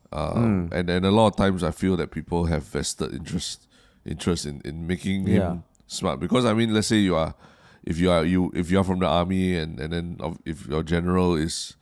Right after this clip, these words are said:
Speaker 1: in the running, you know, if you say your general is very smart, I mean, that also kind of reflects on you, who you are as a, as a soldier, as, as an army person also, uh, right?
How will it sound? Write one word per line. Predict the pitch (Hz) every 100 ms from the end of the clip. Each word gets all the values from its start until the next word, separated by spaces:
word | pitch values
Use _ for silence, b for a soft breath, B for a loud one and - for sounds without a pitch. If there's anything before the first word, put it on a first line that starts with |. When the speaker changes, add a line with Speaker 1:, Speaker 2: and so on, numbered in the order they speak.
| b b
Speaker 1:
in | - 82
the | 82
running, | 82 87 87 85 82 b b b b b _ _ 50 -
you | 107
know, | 98 80
if | 82
you | 87
say | -
your | 107
general | 87 90 95
is | 82
very | 82
smart, | - - 73 -
I | 76
mean, | 90 80
that | 90
also | 92 85 92
kind | - 87
of |
reflects | 78 80 82 -
on | 69 85
you, | 87 82 80 78
who | 82
you | 82 76
are | 78
as | 73 -
a, | 50
as | - -
a |
soldier, | - 73 78 60
as, | 87 80 80
as | 69 82
an | 78
army | 78 85
person | 82 80 - -
also, | - 80 64
uh, |
right? | 64 87